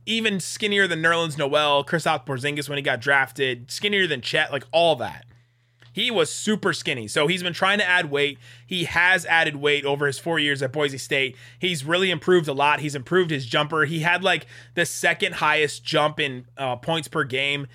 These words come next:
in college over his, from, like, his sophomore to junior year. Like, he really took a big step forward. He went from, like, twelve points to seventeen point nine or something like that. And so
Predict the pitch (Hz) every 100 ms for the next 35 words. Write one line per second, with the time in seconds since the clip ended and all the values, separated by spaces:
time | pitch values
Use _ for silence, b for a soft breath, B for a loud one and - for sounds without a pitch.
0 | B B B - 160 160 151 151 147 151
1 | 147 156 143 139 143 143 - 156 147 131
2 | 143 - 147 139 160 147 143 127 135 156
3 | 139 123 139 139 123 160 143 139 156 143
4 | - 156 127 143 131 - 151 - 143 139
5 | 143 143 151 151 151 123 - 147 139 131
6 | 147 131 123 - 139 139 151 139 143 127
7 | 123 123 127 120 127 123 120 120 120 -
8 | b b b b - 160 143 180 165 143